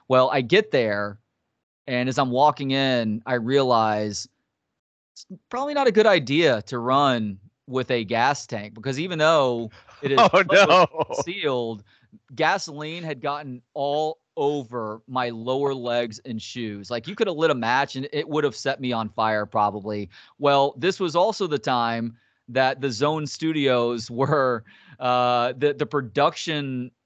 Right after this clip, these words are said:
Speaker 1: happening for the Zone Studios, like, who was running the board, it was in the same room as the hosts. So I walk in, I apologize to those guys immediately. I'm like, "Look,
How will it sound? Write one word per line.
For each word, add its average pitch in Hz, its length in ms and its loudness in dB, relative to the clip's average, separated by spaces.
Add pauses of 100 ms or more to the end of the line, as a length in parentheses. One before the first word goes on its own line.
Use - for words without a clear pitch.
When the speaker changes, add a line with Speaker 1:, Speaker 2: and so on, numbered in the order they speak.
(100)
Speaker 1:
happening 160 440 -2
for 151 120 -10
the 139 140 -2
Zone 135 300 -4
Studios, 123 540 -4
like, 117 140 -6
who 139 80 -6
was 139 180 -2
running 139 200 -2
the 117 80 -2
board, 127 520 0 (180)
it 156 100 0
was 170 140 2
in 170 80 -4
the 147 100 -4
same 160 460 -2
room 135 220 0
as 113 80 -2
the 110 100 -2
hosts. 104 640 -4 (260)
So 135 380 2
I 175 160 4
walk 170 360 2
in, 113 380 -4 (220)
I 151 100 2
apologize 160 800 -2
to 143 60 -10
those 131 200 -4
guys 127 260 0
immediately. 123 540 -2
I'm 117 320 -4
like, 107 220 -4
"Look, 135 380 0